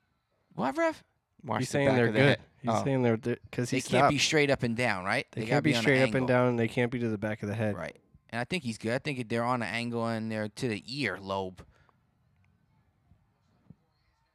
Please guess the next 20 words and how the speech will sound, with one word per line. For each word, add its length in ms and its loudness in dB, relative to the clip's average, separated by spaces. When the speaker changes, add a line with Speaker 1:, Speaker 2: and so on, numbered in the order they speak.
Speaker 1:
That's 180 -6
Max 240 -6
Holloway's 400 -6
sister 400 -8
out 160 -12
there. 100 -8
Look, 140 -6
look 260 -8
at 60 -6
Lil 180 0
Rush. 460 -2
Speaker 3:
Yeah, 300 -2
Lil 160 -6
Rush 120 -2
Speaker 1:
Max's 260 0
Speaker 3:
is 80 -4
Speaker 1:
son 360 2
Speaker 3:
hyped. 60 -6
Speaker 1:
just 280 -6
hyped. 680 -2